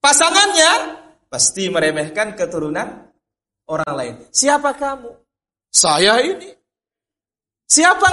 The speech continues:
engkau?" Yang ketiga,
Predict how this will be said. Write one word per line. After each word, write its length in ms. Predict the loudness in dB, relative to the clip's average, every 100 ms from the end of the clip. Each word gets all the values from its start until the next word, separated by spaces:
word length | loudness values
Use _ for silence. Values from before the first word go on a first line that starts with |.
| 0
engkau?" 640 | 0 4 6 4 0 -8 -20 _ _ _ _ _ _ _ _ _ _ _ _ _ _
Yang 300 | 2 4 4 2
ketiga, 800 | 0 2 0 2 4 2 -2 -10